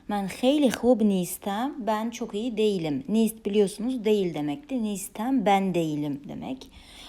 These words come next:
Mən əli həstəm, ben harikayım, süperim. Xubam, iyiyim, məmnunam, teşekkür ederim. Şoma çetorid, siz nasılsınız?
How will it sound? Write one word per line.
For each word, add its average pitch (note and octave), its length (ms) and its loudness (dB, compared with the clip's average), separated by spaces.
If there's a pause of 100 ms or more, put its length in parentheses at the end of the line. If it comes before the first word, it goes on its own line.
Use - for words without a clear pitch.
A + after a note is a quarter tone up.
(140)
Mən C4 380 4
əli G#3 580 8
həstəm, F#3 680 -2 (420)
ben G#3+ 260 2
harikayım, G#3 840 -2
süperim. F#3 680 0 (360)
Xubam, A#3+ 680 0
iyiyim, F#3+ 680 0
məmnunam, A#3+ 920 4
teşekkür F3+ 480 -6
ederim. A#3 480 -4 (240)
Şoma D4 480 4
çetorid, F3+ 760 0
siz B3+ 280 -6
nasılsınız? D#3 720 -6